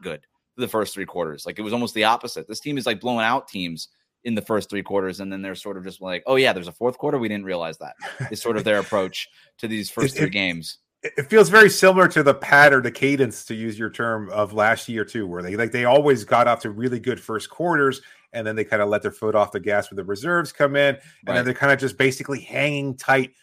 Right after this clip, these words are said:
Speaker 2: through the next two quarters until the fourth quarter comes around, and they do just enough in the last five minutes to either eke out a win or make it very close. That's why they led the league in clutch games. That's why they were one of the t-, uh, teams with the highest
Speaker 1: Yeah.
Speaker 2: amount of clutch games in N B A history.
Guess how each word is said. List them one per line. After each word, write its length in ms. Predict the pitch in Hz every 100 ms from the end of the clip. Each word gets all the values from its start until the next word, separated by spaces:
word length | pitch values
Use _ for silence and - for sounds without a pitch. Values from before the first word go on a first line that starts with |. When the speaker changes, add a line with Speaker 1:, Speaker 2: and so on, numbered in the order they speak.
| _
Speaker 2:
through 80 | -
the 80 | 120
next 300 | 120 127 -
two 140 | - 160
quarters 480 | - 147 147 127
until 200 | 117 113
the 60 | 117
fourth 280 | - 226 202
quarter 220 | 196 175
comes 220 | - 147
around, 280 | 139 135 139
and 100 | 120
they 60 | 104
do 140 | 113
just 200 | 107 123
enough 180 | 117 117
in 60 | 120
the 40 |
last 200 | 120 117
five 180 | 123 107
minutes 300 | 120 120 - _ _ _
to 60 |
either 200 | 113 110
eke 200 | 101 143
out 160 | 151 147
a 40 |
win 260 | 135 139 139
or 80 | 120
make 180 | 113 110
it 80 |
very 220 | 95 107 104
close. 460 | _ 127 123 - _ _
That's 160 | - -
why 80 | 101
they 160 | 95
led 240 | 98 104 123
the 100 | 117
league 240 | 123 127
in 100 | 131
clutch 380 | - 139 139 -
games. 280 | 123 147 127
That's 120 | 110
why 100 | 113
they 100 | 110
were 100 | 110
one 260 | 110 117
of 60 | 120
the 140 | 110
t-, 240 | 107 - 101 95 107
uh, 60 | 107 _
teams 280 | 143 147 127
with 120 | 120
the 60 | 104
highest 340 | - 135 131
Speaker 1:
Yeah. 60 | 101
Speaker 2:
amount 160 | 90
of 60 | 123
clutch 240 | - 123
games 260 | - 120 104 _ _ _
in 60 | 120
N 160 | 120
B 100 | 113 113
A 80 |
history. 480 | 101 127 - 135 127